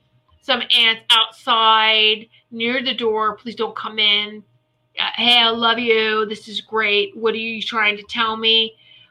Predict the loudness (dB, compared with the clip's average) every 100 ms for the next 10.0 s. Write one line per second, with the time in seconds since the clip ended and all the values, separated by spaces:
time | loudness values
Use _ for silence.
0 | -4 0 0 0 0 0 -2 -14 -14 -16
1 | -14 -14 -14 -16 -10 -10 -10 -14 -12 -4
2 | 0 2 2 2 2 2 2 0 -4 0
3 | 2 0 -2 -8 -4 -2 0 -2 -2 -2
4 | -2 -4 -6 0 0 2 2 2 2 2
5 | 0 -6 -2 -2 -4 _ -20 -20 _ _
6 | -4 2 4 4 2 0 0 0 0 0
7 | -2 -6 -10 -2 -2 2 2 2 -2 -4
8 | -4 -8 -12 -6 -4 0 0 -2 -6 -2
9 | 0 0 0 0 0 -4 -8 -8 -10 -14